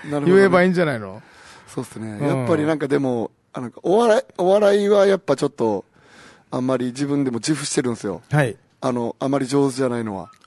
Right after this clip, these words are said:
Speaker 2: お笑い、あの、漫才とかそういうのじゃなくて、
Speaker 1: はい。
Speaker 2: お笑いそのもの？
Speaker 1: お笑いそのもの。
Speaker 2: <laughs>
Speaker 1: でも、
Speaker 2: はい。
Speaker 1: マラソンに関しては、
Speaker 2: うん。
Speaker 1: 結構今まで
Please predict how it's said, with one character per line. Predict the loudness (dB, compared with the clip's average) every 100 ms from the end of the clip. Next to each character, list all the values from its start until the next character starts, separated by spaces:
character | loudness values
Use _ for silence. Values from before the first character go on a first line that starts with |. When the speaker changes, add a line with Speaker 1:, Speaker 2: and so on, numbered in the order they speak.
| 2
Speaker 2:
お | 6
笑 | 6 6 4 4
い、 | -4 -8 _ -6 2
あ | 4
の、 |
漫 | 6 6
才 | 6 4
と | 2
か | 0
そ | 2 4
う |
い | 4
う |
の | 2
じ |
ゃ | 0
な | -2
く | -4
て、 | -4 -4
Speaker 1:
は | -4 -4 -4
い。 | -4 4
Speaker 2:
お | 6
笑 | 8 8 6 4
い |
そ | 4 4
の | 6
も | 6
の？ | 6 6
Speaker 1:
お | 4
笑 | 4 4
い |
そ | 4 4
の | 4
も | 2
の。 | 0
Speaker 2:
<laughs> | -2 -2 -2 -6 -8 -20 -20 -20 -12 -4 2
Speaker 1:
で | 4
も、 | 6 6 6 2 0
Speaker 2:
は | 0 0
い。 | -2
Speaker 1:
マ | 2 2
ラ | 2
ソ | 4 4
ン | 4
に | 4
関 | 4 2
し | 2
て | 4
は、 | 4
Speaker 2:
う | 4
ん。 | 4 2 -2 -6 -14 -2
Speaker 1:
結 | 2
構 | 4
今 | 4 6
ま | 6
で | 4 4